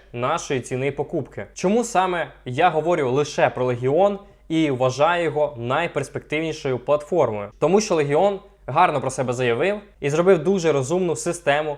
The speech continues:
розподілу токенів. А саме по скору. Тобто, чим вище ваш скор, який аналізується по декільком параметрам,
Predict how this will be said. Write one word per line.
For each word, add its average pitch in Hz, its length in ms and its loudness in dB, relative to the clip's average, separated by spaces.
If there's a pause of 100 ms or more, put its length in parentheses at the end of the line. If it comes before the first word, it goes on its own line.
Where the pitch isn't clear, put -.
(140)
розподілу 139 640 2
токенів. 117 540 -2 (340)
А 123 140 0
саме 208 420 0 (220)
по 175 120 -2
скору. 123 500 -2 (120)
Тобто, 170 320 2
чим 180 220 -4
вище 208 260 0
ваш 147 340 0 (100)
скор, 190 480 0 (260)
який 156 260 -2
аналізується 156 720 -2 (280)
по 147 100 -2
декільком 147 480 -2
параметрам, 117 580 0